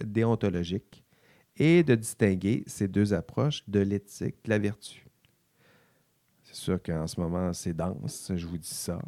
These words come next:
ça se prépare. Mais là, déjà, je, je vous ai donné quelques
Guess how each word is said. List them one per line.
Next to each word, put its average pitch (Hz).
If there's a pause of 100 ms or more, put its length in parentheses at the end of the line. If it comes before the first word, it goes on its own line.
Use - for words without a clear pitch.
(260)
ça -
se -
prépare. - (540)
Mais 78
là, 87
déjà, 90
je, 95
je 87
vous 87
ai 92
donné 87
quelques 92